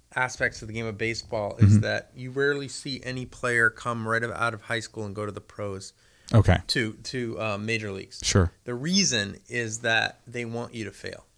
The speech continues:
Speaker 2: Okay. <laughs>
Speaker 1: And sa-, well, maybe, and then maybe that sounds a little bit crass,
Speaker 2: No, no,
Speaker 1: but,
Speaker 2: I get it.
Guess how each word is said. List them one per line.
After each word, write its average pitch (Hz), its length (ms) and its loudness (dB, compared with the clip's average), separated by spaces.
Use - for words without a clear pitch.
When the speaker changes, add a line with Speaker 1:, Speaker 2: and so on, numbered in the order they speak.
Speaker 2:
Okay. - 800 4
<laughs> - 100 -4
Speaker 1:
And 135 180 2
sa-, - 280 6
well, 160 180 6
maybe, 196 300 6
and 151 240 4
then 160 180 2
maybe 175 160 8
that 151 160 6
sounds 131 280 2
a 127 40 0
little 123 180 2
bit 107 160 -4
crass, - 160 4
Speaker 2:
No, 254 180 10
no, 208 140 10
Speaker 1:
but, 170 80 10
Speaker 2:
I 143 120 8
get 127 220 6
it. 101 180 4